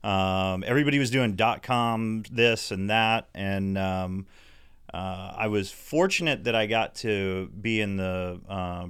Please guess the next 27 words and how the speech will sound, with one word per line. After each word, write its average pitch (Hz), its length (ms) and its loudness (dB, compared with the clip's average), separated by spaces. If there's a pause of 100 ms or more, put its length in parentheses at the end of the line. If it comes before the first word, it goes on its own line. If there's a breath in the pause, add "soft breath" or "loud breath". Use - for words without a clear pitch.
product 107 300 0
development 98 420 0
group, 90 340 -6 (140)
and 95 180 -6
so 98 200 -4
we 104 100 0
were 98 140 0
building 113 320 0
technology 143 460 0
products 113 500 2
for - 120 -8
the 92 60 -8
first - 320 -4
time, 101 460 0 (580 soft breath)
uh, 95 160 0
putting 107 280 -2
brokerage 110 400 -2
technology 95 500 -2
on 92 80 -6
the 90 100 -6
internet 90 380 -6
for - 100 -12
the 80 60 -12
first - 280 -12
time. - 260 -14 (560 soft breath)
And, 92 420 0
um, 90 480 -4